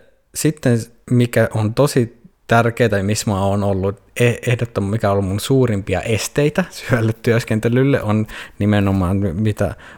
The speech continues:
avauksessakin puhuin, tää sense making before decision making, ja minkä voi mieltää tämmöiseksi hahmotteluksi ennen toimintaa, niin se, että mulla on tosi selkeänä, että mitä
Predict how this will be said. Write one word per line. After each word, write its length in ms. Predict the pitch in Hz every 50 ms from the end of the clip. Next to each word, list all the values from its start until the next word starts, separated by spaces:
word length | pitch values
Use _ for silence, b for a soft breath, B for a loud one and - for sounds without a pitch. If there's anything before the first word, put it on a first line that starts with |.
| B
avauksessakin 760 | - 120 131 123 113 107 110 107 - - - - - - 92 98
puhuin, 320 | - 107 110 107 98 92
tää 180 | - 95 95 95
sense 400 | - - 123 123 123 - - 107
making 360 | 92 101 98 - - 104 95
before 360 | 95 98 - - 92 92 - - -
decision 420 | 95 95 - 123 127 - 143 120
making, 600 | 110 107 104 98 98 101 - - 110 107 107 107 104 B B B B B B -
ja 200 | 85 85 82 98 117
minkä 300 | 120 107 95 - 95 92
voi 140 | 95 92 90
mieltää 420 | 95 101 98 92 92 104 - 123
tämmöiseksi 480 | - - 95 95 98 101 98 - - -
hahmotteluksi 680 | 131 127 135 139 113 - - - 101 95 95 - - -
ennen 320 | 107 101 98 95 98 101
toimintaa, 800 | - 110 101 98 92 90 85 87 87 - - 69 67 98 98 B B B B B B B -
niin 160 | - 85 90
se, 220 | - - 131 123 117
että 200 | 110 - - 101
mulla 240 | 98 98 98 98 98
on 100 | 98 110
tosi 320 | - 127 135 - 131 107
selkeänä, 960 | - - 120 120 117 113 110 104 - - - 101 95 92 92 82 92 95 92 - b b b b b b b b b b b b _ _ _ - _ _ _ -
että 240 | - 90 - - -
mitä 560 | 98 101 117 127 135 135 - - 120 107 101